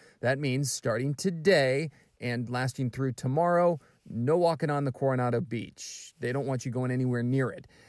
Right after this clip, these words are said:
It will likely reopen on Monday. Uh, the city council, by the way, will meet on Tuesday just to see if they can continue operating in this way. The city's mayor had said that it's important to keep the beach open, especially during the week when it's less crowded,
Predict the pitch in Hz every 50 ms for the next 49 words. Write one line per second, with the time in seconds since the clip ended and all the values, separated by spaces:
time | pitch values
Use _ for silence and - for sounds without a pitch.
0 | - - - - 123 - 127 123 135 143 139 - 139 135 117 113 135 139 135 131
1 | 123 - 135 123 117 - - 117 117 113 113 117 123 131 135 131 113 117 98 95
2 | 104 110 - - _ - - 120 123 135 151 135 - 226 220 190 - 185 185 165
3 | 151 - 165 143 135 113 139 143 151 160 147 120 127 120 117 117 123 127 131 127
4 | 123 117 117 113 - - - 185 190 180 147 123 - 131 117 117 117 113 120 113
5 | 127 147 - - 185 147 - - 160 143 123 - 143 135 127 - 131 120 110 -
6 | 135 123 113 - - 151 147 151 147 139 - 123 131 131 - 147 151 151 151 151
7 | 160 160 160 160 160 165 165 - - 170 170 170 180 185 - - - - - _
8 | - 131 127 - 180 160 135 117 131 131 139 147 156 156 139 123 113 117 117 123
9 | 117 110 104 104 - - - 139 127 120 104 120 120 117 117 - 139 123 - -
10 | - 151 165 - 139 131 104 120 - _ - - 175 156 - - 131 101 123 120
11 | 113 - - 120 113 107 - 123 117 117 - - 208 175 - 190 175 156 131 110
12 | 135 131 127 120 117 117 127 139 135 - - 123 117 113 107 - - 123 120 120
13 | - - - - 120 127 139 156 175 160